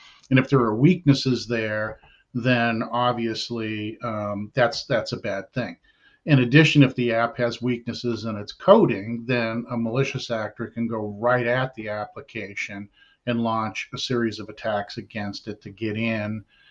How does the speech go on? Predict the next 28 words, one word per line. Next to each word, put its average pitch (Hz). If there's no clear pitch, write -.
and 113
modify 107
the 104
application 101
in 98
some 104
way, 101
shape, 101
or 101
form 104
to 101
either 98
capture 107
data 101
or 101
allow 107
them 104
to 113
move 135
further 113
into 107
the 104
environment. 101
So 107
that's, 143
that's 139
a 120
concern. 95